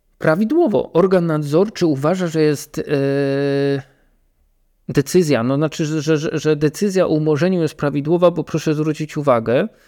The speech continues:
że, no, jest brak przesłanek do dalszego prowadzenia postępowania, które wszczęto wobec skargi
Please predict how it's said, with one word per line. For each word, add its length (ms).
że, 480
no, 180
jest 300
brak 340
przesłanek 600
do 100
dalszego 420
prowadzenia 580
postępowania, 1120
które 340
wszczęto 440
wobec 320
skargi 640